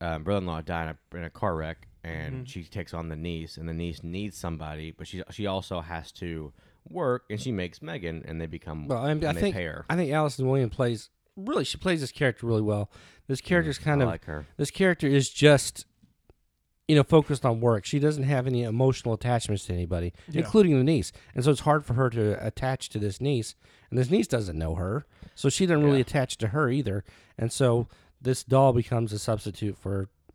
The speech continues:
Speaker 3: another human being to care for her.
Speaker 2: Yes, and I wanna say, honestly, like, I, I, I, they didn't necessarily hit it out of the park,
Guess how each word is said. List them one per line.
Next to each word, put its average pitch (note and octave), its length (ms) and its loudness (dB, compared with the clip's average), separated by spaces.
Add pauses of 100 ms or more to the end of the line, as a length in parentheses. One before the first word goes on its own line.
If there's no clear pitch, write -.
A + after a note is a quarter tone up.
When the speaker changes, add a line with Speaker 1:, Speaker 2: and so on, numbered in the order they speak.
(140)
Speaker 3:
another A2+ 220 0
human G2+ 300 0
being G2+ 180 -2
to G2 60 -8
care G2+ 240 -6
for D#2+ 160 -10
her. E2+ 180 -10
Speaker 2:
Yes, C#3+ 400 -6
and E3 140 -8
I - 40 -6
wanna E4 200 -8
say, C#3 400 -8
honestly, A#2 400 -14
like, A2 180 -14 (880)
I, D3+ 80 -12 (120)
I, A#3+ 480 -2 (140)
I, B2 120 -14 (560)
they C4+ 120 0
didn't F3+ 260 -4
necessarily C3+ 680 -6
hit B2+ 180 -8
it B2+ 80 -10
out A#2+ 140 -8
of A2 60 -14
the G#2 80 -20
park, B2 440 -10